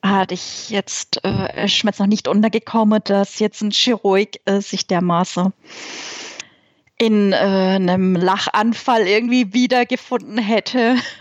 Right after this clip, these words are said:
<laughs> sodass er nicht hätte operieren können.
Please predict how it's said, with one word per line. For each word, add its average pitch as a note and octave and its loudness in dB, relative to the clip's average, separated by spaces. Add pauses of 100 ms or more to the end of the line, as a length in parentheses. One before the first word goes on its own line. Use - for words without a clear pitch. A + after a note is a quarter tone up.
(220)
<laughs> - -6
sodass G#3+ -2
er G3+ -4
nicht G3+ -2
hätte G3 0
operieren F#3 0
können. F#3+ 0